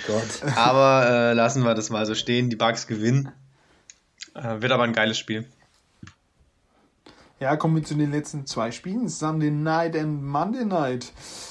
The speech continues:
Speaker 3: Sunday Night, ein cooles Duell. Die forty-niners, die zwei null stehen, gegen die Packers, die eins eins stehen.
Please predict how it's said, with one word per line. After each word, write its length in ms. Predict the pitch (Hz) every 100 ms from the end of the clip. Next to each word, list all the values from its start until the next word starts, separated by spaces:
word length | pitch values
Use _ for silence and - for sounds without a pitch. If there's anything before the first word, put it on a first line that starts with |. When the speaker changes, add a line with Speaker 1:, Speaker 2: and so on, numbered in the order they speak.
| -
Speaker 3:
Sunday 500 | - - - 190 214
Night, 320 | 190 170 135 151
ein 220 | 160 156
cooles 640 | - 202 208 208 208 -
Duell. 500 | 170 143 127 123 135 - _ _ _ _ _ - - _ _ -
Die 80 | 151
forty-niners, 920 | - 180 190 202 190 202 214 220 214
die 160 | 180 156
zwei 300 | 165 160 156
null 240 | 160 185
stehen, 440 | - 156 151 165
gegen 300 | 160 151 151
die 140 | 156 156
Packers, 420 | 131 131 147 147
die 220 | 156 143
eins 260 | 139 147 175
eins 260 | 147 190
stehen. 380 | - 131 120 120